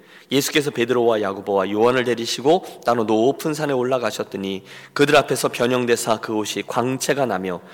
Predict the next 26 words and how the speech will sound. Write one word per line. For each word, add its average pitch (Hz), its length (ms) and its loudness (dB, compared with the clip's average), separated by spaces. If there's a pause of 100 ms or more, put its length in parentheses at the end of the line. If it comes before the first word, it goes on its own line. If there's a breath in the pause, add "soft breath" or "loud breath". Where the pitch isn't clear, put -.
(200 loud breath)
세상에서 147 560 0
빨래하는 147 560 0
자가 123 240 0
그렇게 107 320 -4
희게 143 260 -4
할 135 100 2
수 - 140 -4
없을 120 220 -4
만큼 117 320 -4
매우 110 320 -2 (240 loud breath)
희어졌더라. 104 1400 -8 (520 loud breath)
아, 92 200 -10
마가의 101 1300 0
이 98 160 -10
관찰이 107 600 -8
대단하지 113 500 -6
않아요? 95 320 -12 (340 soft breath)
여러분, 120 120 -4
성경에서 165 460 -4
이런 131 220 -2
얘기 120 140 -4
처음 160 260 -8
보셨을걸요? 117 760 -10 (280 loud breath)
"세상에서 147 540 -2
빨래하는 165 680 -4
자가 95 300 -12